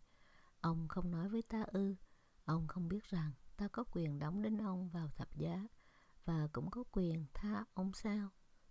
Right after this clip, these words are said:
Chúa Giêsu đáp: "Quan chẳng có quyền gì trên tôi nếu từ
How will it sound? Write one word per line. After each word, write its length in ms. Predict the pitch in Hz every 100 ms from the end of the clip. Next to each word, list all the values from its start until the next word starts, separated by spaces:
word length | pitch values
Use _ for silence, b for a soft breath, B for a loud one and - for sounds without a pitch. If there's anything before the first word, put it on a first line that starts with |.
| -
Chúa 140 | 170
Giêsu 380 | 185 175 - 175
đáp: 280 | 175 185 190 b b b b -
"Quan 360 | - 175 170 165
chẳng 220 | - 135
có 160 | - 214
quyền 240 | - 175 151
gì 320 | 151 151 151 -
trên 200 | 196 190
tôi 340 | 196 196 190 b b b b -
nếu 140 | 175 214
từ 120 | 180